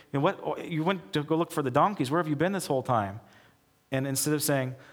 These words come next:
"There was a holy man that prophesied over me that I was going to be the king of Israel, and that I was going to, that God was going to use me." So instead of him saying that, he was too ashamed of God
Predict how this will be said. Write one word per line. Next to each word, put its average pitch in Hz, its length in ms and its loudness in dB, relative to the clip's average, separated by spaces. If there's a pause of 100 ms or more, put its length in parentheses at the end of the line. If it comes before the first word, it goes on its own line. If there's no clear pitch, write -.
"There 123 100 0
was 117 100 -2
a 113 60 0
holy 143 420 0
man 107 260 0
that 107 140 -8
prophesied 127 580 2
over 107 160 -4
me 107 140 -2
that 107 120 -2
I 110 60 0
was 107 80 -6
going 110 180 -6
to 104 60 -6
be 104 80 -6
the 101 100 -6
king 131 400 -6
of 101 140 -14
Israel, 110 760 -4 (260)
and 117 100 -2
that 113 60 2
I 107 40 2
was 104 100 -2
going 123 260 -2
to, 123 100 -10
that 110 140 -2
God 123 140 4
was 113 100 -4
going 113 200 -4
to 104 60 -6
use 123 320 -2
me." 101 240 -4 (360)
So 147 100 0
instead 147 240 2
of 165 180 -2 (400)
him 123 280 0
saying 123 320 2
that, 131 560 0 (200)
he 139 60 -2
was 127 120 -2
too - 140 -2
ashamed 160 680 0
of 110 180 -8
God 107 500 -2